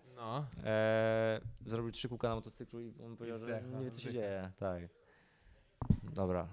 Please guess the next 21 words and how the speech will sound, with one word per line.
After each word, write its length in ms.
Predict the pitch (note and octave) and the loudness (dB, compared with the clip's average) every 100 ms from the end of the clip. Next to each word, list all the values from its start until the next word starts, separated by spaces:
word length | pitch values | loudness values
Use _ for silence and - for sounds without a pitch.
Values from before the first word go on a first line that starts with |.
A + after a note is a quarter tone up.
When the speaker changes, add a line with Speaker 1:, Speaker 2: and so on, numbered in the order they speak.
| G#2+ | -2
Speaker 2:
wracamy 340 | G#2 A2+ G#2+ | 0 2 0
do 60 | G#2 | 0
wyścigu, 460 | G2+ - F#2+ F#2 G2+ | -2 -6 -6 -6 -8
bo 300 | B2 B2+ A2 | -12 -12 -12
przegadaliśmy 540 | - A#2+ A2 A2 A2+ A2+ | -6 -2 0 0 0 -6
dziesięć 260 | G#2+ A2+ | -8 -8
minut. 260 | G2 F2+ - - - - - - - - - - - _ _ - - C#3+ | -4 -4 -6 -14 -20 -20 -20 -20 -20 -20 -20 -20 -20 _ _ -20 -10 -4
Dziesięć 280 | C#3 D3 | 0 0
minut 140 | B2+ B2+ | 2 2
do 80 | A#2+ | 2
końca 400 | G#2 F#2 F#2+ G2 - - - - | 0 -2 -2 -4 -12 -10 -10 -10
<clears throat> 480 | - - C3 - C#3 | -16 -10 -8 -2 0
zostało. 380 | A#2+ A2+ A#2 G2+ | 0 0 4 6
Speaker 1:
Przegadaliśmy 480 | G#2+ A2 G#2+ - B2+ | 6 6 2 2 8
Speaker 2:
Martin 280 | D3 D3 | 8 8
był 60 | B2+ A#2+ | 6 6
Speaker 1:
połowę. 140 | A#2+ | 8
Speaker 2:
pierwszy 420 | C#3 C3+ E3 F3 E3 - F3 | 6 6 4 4 2 -8 -2
i 80 | B2 | 0
jest 160 | A#2 | 0
dwunasty. 460 | G#2 G#2+ F2 - | 2 0 0 -4